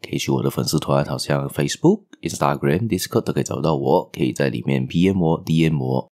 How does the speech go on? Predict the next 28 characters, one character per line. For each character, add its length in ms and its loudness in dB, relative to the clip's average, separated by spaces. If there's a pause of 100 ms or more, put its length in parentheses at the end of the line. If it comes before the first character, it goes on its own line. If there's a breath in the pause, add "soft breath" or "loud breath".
(140)
给 80 0
我 140 -2
知 100 -2
道 120 2
你 60 -8
的 120 -2
想 180 -2
法 160 -8
是 80 -8
什 180 -4
么。 240 -2 (160)
今 140 -2
天 160 6
分 160 4
享 160 -6
的 80 -6
这 100 -8
个 120 -4
故 260 0
事 260 -2
呢， 180 -4
是 160 -4
说 300 -4
到 200 -2
就 160 -6
是 440 -4
诚 440 -2
信， 340 2